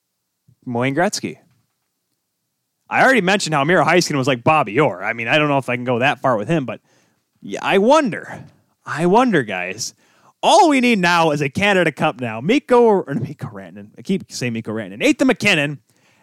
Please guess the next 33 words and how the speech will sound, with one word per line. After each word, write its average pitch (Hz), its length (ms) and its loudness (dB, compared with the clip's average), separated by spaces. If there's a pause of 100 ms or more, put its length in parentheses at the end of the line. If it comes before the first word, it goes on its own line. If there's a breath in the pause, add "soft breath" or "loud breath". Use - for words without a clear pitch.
(120)
and 147 160 -4
Connor 190 280 2
McDavid. 147 440 -2 (1900)
Guys. 117 560 0 (2500)
They 175 180 4
were 190 160 6
on 294 280 2
North 185 240 2
America 165 420 2
together, 113 280 -2
Team 175 180 0
North 156 220 2
America. 135 540 -2
Nathan 156 280 -2
MacKinnon, 156 340 0
remember 147 260 0
how 151 160 0
he 147 60 0
just 147 200 -6
dangled 139 400 -4
Henrik 156 260 -4
Lundqvist's 147 420 -2
jockstrap 143 600 0
off 143 180 2
at 131 100 -4
the 107 120 -12
A 139 140 0
C 135 160 -4
C 143 180 -2
at 143 80 -2
the 127 80 -20
time? 143 240 -4
Just 117 140 -20